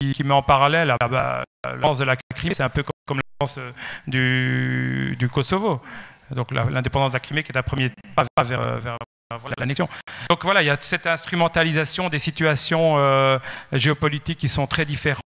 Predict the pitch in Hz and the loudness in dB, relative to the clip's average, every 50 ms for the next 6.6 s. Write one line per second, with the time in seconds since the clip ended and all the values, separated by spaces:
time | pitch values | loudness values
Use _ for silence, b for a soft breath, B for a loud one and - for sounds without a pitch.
0 | _ _ _ - - 151 156 160 - - 135 - - 135 135 135 131 - - 180 | _ _ _ -6 -2 0 2 2 2 2 0 0 0 -2 -2 0 -2 -2 0 0
1 | 180 202 202 - - _ _ _ _ _ _ B B B 135 135 135 135 139 139 | 0 0 -2 -4 -10 _ _ _ _ _ _ B B B 2 4 4 4 4 2
2 | - - - 139 139 139 139 - - - - - - - - - - - - - | 2 0 0 0 0 -2 -2 -2 -2 -4 -4 -4 -6 -6 -6 -8 -8 -8 -6 -6
3 | 123 - - 165 - - 175 160 156 160 151 139 160 165 165 151 139 131 127 147 | 0 2 2 2 2 0 -2 0 0 0 2 4 6 6 6 6 2 0 -4 -2
4 | 151 143 131 127 127 131 - - - _ - - 101 123 143 120 120 120 120 123 | 0 2 2 2 2 2 0 -2 -6 _ -6 -4 -2 0 0 0 0 0 0 0
5 | 127 - - - 123 120 120 120 117 117 120 127 - - 127 123 120 120 120 123 | -2 -2 -2 -2 0 0 0 0 0 -2 -2 -4 -4 -2 -2 0 0 0 0 -2
6 | - - 123 113 - 143 127 123 131 175 208 214 | -2 -2 -2 0 0 0 -2 -2 -2 -4 -4 -4